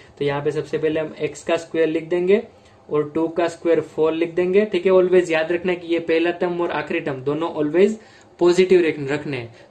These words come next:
जब भी हम square करते हैं तब जब भी तीन terms बनते हैं उसमें से first और last term always हम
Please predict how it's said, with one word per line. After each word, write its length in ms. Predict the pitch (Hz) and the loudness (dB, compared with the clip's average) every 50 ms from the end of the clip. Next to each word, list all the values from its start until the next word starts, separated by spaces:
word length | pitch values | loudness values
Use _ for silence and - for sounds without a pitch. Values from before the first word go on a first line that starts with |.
| - | -4
जब 200 | 147 147 156 147 147 | -2 0 0 2 4
भी 100 | 175 175 | 4 4
हम 140 | 180 180 175 | 4 4 0
square 360 | 175 - - 175 175 180 180 175 | -4 -2 0 2 4 4 4 2
करते 280 | 185 175 175 - 180 | 2 0 0 2 0
हैं 80 | 170 170 | 2 2
तब 160 | 180 170 147 | 0 -2 0
जब 180 | 139 156 151 151 | 0 0 0 2
भी 100 | 170 175 | 2 2
तीन 280 | 170 - - 165 165 170 | 2 0 -2 -2 -2 -2
terms 240 | 165 - 175 175 165 156 | -2 -2 -2 -2 -2 -2
बनते 300 | 156 165 170 180 175 180 | -4 -2 -2 0 2 2
हैं 80 | 170 | 0
उसमें 160 | 156 160 160 | 0 -2 -4
से 80 | 156 156 | -4 -4
first 380 | 151 - 170 165 170 165 - - | -4 -4 -4 -4 -4 -4 -4 -4
और 80 | 170 160 | -2 -2
last 300 | 151 147 147 151 151 - | 0 0 -2 -2 -4 -8
term 200 | 170 156 147 147 | -8 -6 -4 -2
always 280 | 143 143 156 151 143 165 | 0 2 2 2 2 2
हम 200 | 196 220 233 | 0 -2 -2